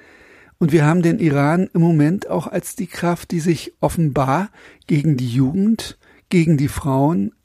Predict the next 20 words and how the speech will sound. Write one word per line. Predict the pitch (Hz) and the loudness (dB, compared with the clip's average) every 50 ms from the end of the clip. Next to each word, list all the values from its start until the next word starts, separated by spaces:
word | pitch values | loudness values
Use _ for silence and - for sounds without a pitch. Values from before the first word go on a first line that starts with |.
| _ | _
richtet | 165 135 160 175 170 - - - 196 190 - - - _ _ | -4 0 0 0 0 -2 -2 0 0 0 0 -6 -16 _ _
im | 175 165 - - | -2 -2 -2 -2
eigenen | - 143 156 160 165 170 170 165 170 175 | -4 -4 -2 -2 0 0 0 0 0 0
Land. | 185 185 185 156 131 139 - - - _ _ _ _ _ _ _ _ _ _ _ _ _ - _ | 0 0 0 0 -2 -4 -6 -12 -20 _ _ _ _ _ _ _ _ _ _ _ _ _ -16 _
All | - 156 156 151 | 0 2 2 2
das | - 165 160 185 185 - - - - _ _ _ _ _ _ | 2 2 0 0 -2 -6 -10 -12 -16 _ _ _ _ _ _
finde | _ - - 180 170 143 151 - - | _ -8 -2 0 2 2 0 0 -2
ich | 190 165 - - - - | -6 -6 -6 -10 -16 -8
persönlich | _ - 185 135 160 160 160 160 160 151 147 - - _ | _ -2 -2 0 0 0 0 0 0 -2 -4 -6 -10 _
nicht | _ 175 175 - - - | _ -2 -2 -2 -4 -4
gut. | - 170 139 127 - - - _ _ _ _ _ _ _ - - _ _ _ _ _ - _ _ _ | -2 -2 -2 -2 -4 -10 -18 _ _ _ _ _ _ _ -20 -20 _ _ _ _ _ -20 _ _ _
Und | - 160 147 - _ _ _ _ _ _ _ _ _ _ | -2 -2 -2 -2 _ _ _ _ _ _ _ _ _ _
für | _ - - - - | _ -6 -6 -6 -4
all | - 139 143 147 | -2 0 0 0
das | 147 - 147 151 170 - - - - _ _ - - | 0 0 0 0 0 -2 -4 -10 -14 _ _ -10 -4
wünsche | 180 156 139 - 160 | -2 -2 -2 -2 -6
ich | 120 - | -4 -2
mir | 185 165 160 156 | -2 0 0 -2
viel | - - - - 175 175 170 | -4 -8 -4 0 2 2 2
Frieden. | - - 175 151 135 127 147 | 0 -2 -2 -2 -2 -4 -6